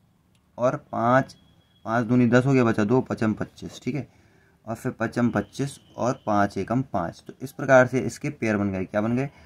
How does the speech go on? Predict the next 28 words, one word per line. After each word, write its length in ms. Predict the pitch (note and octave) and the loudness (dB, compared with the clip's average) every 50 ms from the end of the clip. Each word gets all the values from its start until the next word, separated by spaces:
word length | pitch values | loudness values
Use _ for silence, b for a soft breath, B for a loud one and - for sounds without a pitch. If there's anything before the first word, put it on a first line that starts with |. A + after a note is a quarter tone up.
| b b b b - | b b b b -10
दो 180 | - G#2+ A2 A2+ | -4 -2 0 2
दो 160 | A#2 B2 B2 | 2 2 2
के 140 | - C3 - | 2 0 0
तीन 240 | - B2+ B2+ B2+ | 2 2 2 4
बन 140 | B2+ B2+ C3 C3 | 4 2 2 2
गए, 100 | C#3 C3+ | 0 -2
तीन 280 | - _ - G#2+ G#2+ G#2 | -4 _ -2 -2 0 0
तीन 200 | G2+ A#2+ A#2 A#2+ | 0 0 0 0
के 80 | A#2+ A#2+ | 0 -2
तीन 260 | - - B2 B2+ B2 | -2 -2 0 2 2
बन 140 | B2 B2+ C3 | 2 2 2
गए 100 | C3+ C3+ | 2 2
और 60 | B2 A2 | 0 0
पाँच 240 | - A2 G2+ G2+ | -2 -2 -2 -2
पाँच 220 | - - G2+ G2+ F#2+ | -2 -2 -4 -4 -2
के 100 | G#2 G2+ | -4 -6
तीन 220 | G2+ - G2 F#2+ F#2 | -6 -6 -6 -6 -6
बन 120 | F#2 F#2 | -6 -6
गए। 100 | F2+ F2+ - b b b b b | -8 -10 -12 b b b b b
यानी 280 | b G#2 G#2+ A2+ B2+ C3+ | b -2 2 2 2 4
कि 100 | B2 C#3 | 4 4
अगर 200 | C3 B2 A#2+ A#2+ | 4 4 4 4
कोई 140 | A2 A#2+ A#2 A2 | 4 4 2 4
बोले 240 | G2 G#2 G#2+ A2 | 4 4 4 4
कि 80 | A#2 B2 | 2 0
सत्ताईस 720 | A#2+ - - G#2+ - - - - G#2 G#2+ A#2 C3+ C3 - - - | -2 -4 -8 -8 -8 -6 -2 2 2 2 2 2 -2 -4 -10 -12
ट्रिपल 340 | - F#2+ - - A2 A2 G#2 | -12 -10 -6 -2 0 0 2
ज़ीरो 320 | F#2+ G#2 G#2 G#2 G#2+ A2 | 4 4 4 4 4 4